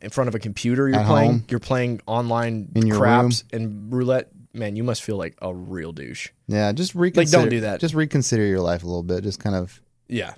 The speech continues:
Speaker 2: Make adjustments.
Speaker 1: As long as you're making it st-, about statistics and mathematics and you're calculating stuff and you feel like you're winning more than you're losing, then bet.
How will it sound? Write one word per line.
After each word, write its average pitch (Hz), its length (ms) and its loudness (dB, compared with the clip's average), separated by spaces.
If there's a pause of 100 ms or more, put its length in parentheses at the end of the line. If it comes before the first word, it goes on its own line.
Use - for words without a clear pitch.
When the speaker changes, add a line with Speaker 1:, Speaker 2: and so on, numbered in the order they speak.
(300)
Speaker 2:
Make 131 240 2
adjustments. 107 800 0 (140)
Speaker 1:
As 139 160 0
long 190 200 -4
as 240 120 -6
you're 208 80 -4
making 151 280 -2
it 147 140 -4
st-, - 320 -6
about 123 280 2
statistics 139 640 -4
and 117 100 -4
mathematics 127 580 -2
and 113 120 -4
you're 110 80 -4
calculating 127 580 0
stuff 120 260 -2
and 113 120 -4
you 110 80 -6
feel 147 320 0
like 139 340 2
you're 117 180 -4
winning 120 320 -2
more 113 160 -2
than 113 120 -4
you're 110 100 -4
losing, 120 360 -2
then 151 180 0
bet. 117 260 0